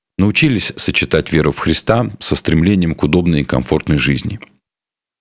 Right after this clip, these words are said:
Нас ведь, по большому счету, как и всех, захватила идеология безудержного потребления. Мы так же, как и все, продаем свое время за деньги, думаем, как заработать, куда поехать этим летом.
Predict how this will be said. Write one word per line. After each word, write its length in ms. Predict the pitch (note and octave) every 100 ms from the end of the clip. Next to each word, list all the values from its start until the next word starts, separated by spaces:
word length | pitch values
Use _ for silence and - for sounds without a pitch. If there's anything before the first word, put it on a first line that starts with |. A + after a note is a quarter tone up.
| _
Нас 280 | - A#2+ A#2+
ведь, 200 | G#2 -
по 80 | F2+
большому 400 | F#2+ - A2+ G2+
счету, 380 | - B2+ A#2+ E2+
как 240 | D#2+ -
и 20 |
всех, 300 | - - -
захватила 520 | D#2 D#2 E2 - A#2+ G2+
идеология 680 | - D#2+ E2 F#2 G#2+ E2
безудержного 600 | C#2+ E2 D#2+ F2 C#2+ D#2+
потребления. 720 | C2 - D2+ B1+ D2+ E2 C#2+ - _ _ _ _ _ -
Мы 120 | G2+
так 160 | C3 G2+
же, 100 | F2+
как 220 | F#2+ -
и 40 |
все, 300 | - - A#2+
продаем 400 | A#2+ D#2+ E2 F2+
свое 240 | - D#2 D#2
время 260 | D#2+ E2
за 200 | C#2 C#2+
деньги, 400 | D2 E2 F#2 D2+ - _ _ _ -
думаем, 360 | A#2 A#2+ E2+
как 200 | - D2+
заработать, 640 | - C#2 C#2 E2+ - C#2+ -
куда 260 | D2+ F#2+
поехать 480 | - C#2+ E2 - -
этим 240 | C#2+ D#2
летом. 400 | C#2+ B1 - -